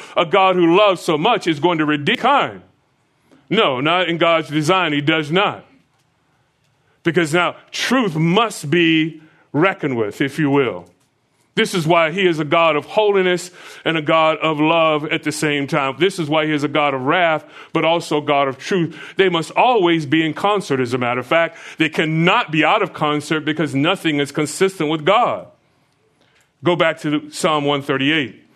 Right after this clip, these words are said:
Notice what it says here. "For you have magnified your word according to your name,"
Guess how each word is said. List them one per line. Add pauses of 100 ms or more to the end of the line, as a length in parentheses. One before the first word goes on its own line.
(180)
Notice
what
it
says
here.
"For (1400)
you
have
magnified
your
word
according
to
your
name,"